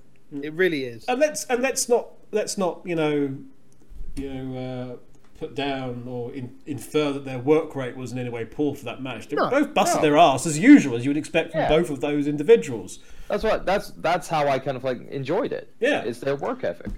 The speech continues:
Speaker 1: Yeah. But, but ultimately, it's for something that was going nowhere, in something that,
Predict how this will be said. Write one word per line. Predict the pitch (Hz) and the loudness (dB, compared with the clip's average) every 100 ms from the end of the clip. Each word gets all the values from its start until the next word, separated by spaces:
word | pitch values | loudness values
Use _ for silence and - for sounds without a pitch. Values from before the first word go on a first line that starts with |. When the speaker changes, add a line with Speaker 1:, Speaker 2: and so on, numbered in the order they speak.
| - | -10
Speaker 1:
Yeah. | 95 - - - - - - - - 139 | -12 -14 -18 -20 -20 -20 -20 -20 -18 -12
But, | 127 143 139 - | -8 -8 -10 -10
but | 156 | -6
ultimately, | 151 143 151 147 143 143 | -4 -4 -2 -2 0 0
it's | 143 - | -2 -6
for | 131 | -6
something | 151 143 135 | -4 -4 -6
that | 143 | -8
was | 135 | -6
going | 147 139 135 | -2 -2 -2
nowhere, | 139 139 131 135 135 | -2 -2 -4 -4 -6
in | 139 127 | -8 -8
something | 143 135 131 | -8 -8 -10
that, | 127 | -10